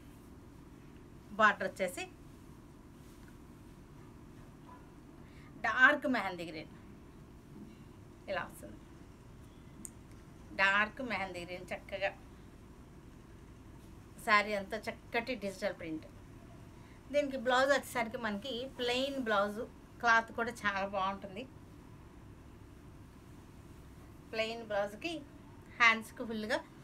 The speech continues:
ఎల్బో హ్యాండ్స్కి జెరీ బార్డర్ వచ్చేస్తుంది.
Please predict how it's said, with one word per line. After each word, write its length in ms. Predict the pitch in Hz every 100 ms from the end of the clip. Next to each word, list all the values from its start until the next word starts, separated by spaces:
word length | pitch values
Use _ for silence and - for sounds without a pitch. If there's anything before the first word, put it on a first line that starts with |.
| - - 247
ఎల్బో 200 | 226 240 214
హ్యాండ్స్కి 400 | 202 202 - 339 - - - - - - 214
జెరీ 200 | 247 208 180
బార్డర్ 240 | 160 - -
వచ్చేస్తుంది. 480 | - - - -